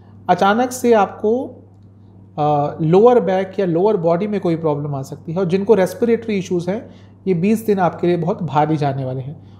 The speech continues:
उपाय क्या करना है? आपको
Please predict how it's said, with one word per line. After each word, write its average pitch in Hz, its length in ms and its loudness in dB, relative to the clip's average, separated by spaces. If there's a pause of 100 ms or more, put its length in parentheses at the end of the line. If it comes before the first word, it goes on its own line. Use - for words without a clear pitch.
(200)
उपाय 180 320 4
क्या 139 140 -4
करना 139 240 -10
है? 139 160 -12 (540)
आपको 233 640 2